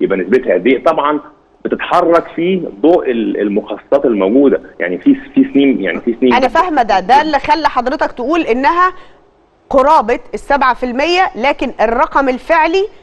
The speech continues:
Speaker 2: ده اللي هنعرفه
Speaker 1: ما
Speaker 2: بعد
Speaker 1: أقدرش
Speaker 2: كده من
Speaker 1: أقول.
Speaker 2: الرئيس.
Speaker 1: م-، م-، ممكن يكون أكتر كمان، لأن،
Speaker 2: وممكن
Speaker 1: لأن
Speaker 2: يكون
Speaker 1: خلي بالك
Speaker 2: أكتر.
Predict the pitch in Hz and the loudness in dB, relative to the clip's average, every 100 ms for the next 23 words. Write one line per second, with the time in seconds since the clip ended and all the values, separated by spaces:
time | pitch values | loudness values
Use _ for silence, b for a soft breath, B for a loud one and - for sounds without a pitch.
0 | b 190 294 330 262 254 240 226 269 269 | b 0 2 2 0 0 0 0 0 0
1 | 277 302 262 233 - 190 - - 101 98 | 0 0 0 0 -2 -4 -10 -12 -8 -2
2 | 104 110 127 127 135 127 - 131 135 101 | 0 4 4 4 0 0 0 2 2 -2
3 | - 101 90 87 92 277 311 95 - - | -2 -2 -4 0 2 2 2 0 0 0
4 | - 110 120 120 - 123 | 2 4 4 2 -2 -10